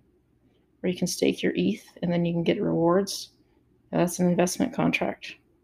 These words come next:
You're, you're providing them with an investment of your stablecoin. Sorry, your eth.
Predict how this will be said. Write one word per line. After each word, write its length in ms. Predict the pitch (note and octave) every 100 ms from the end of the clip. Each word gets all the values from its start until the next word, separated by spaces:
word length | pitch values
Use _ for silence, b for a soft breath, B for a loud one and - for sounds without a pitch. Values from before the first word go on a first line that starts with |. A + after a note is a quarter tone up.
| _ _
You're, 340 | G3 E3 E3 F3+ B B B B B B B _ _ -
you're 140 | - E3+
providing 640 | F3+ F3 F3 F#3 F3+ F3+ _ -
them 420 | F3+ F3+ F#3+ F#3 b b b _ _ _ _ -
with 180 | E3+ E3+
an 60 |
investment 580 | E3 D#3 F3 - C4+ -
of 140 | E3+
your 360 | D#3+ D#3 D#3 -
stablecoin. 800 | F3+ - - F3 F#3 A#3 A#3+ B3 - B B B
Sorry, 320 | B - - - - - _ - _ - - B B B B
your 120 | A3+ -
eth. 340 | E3+ D3 -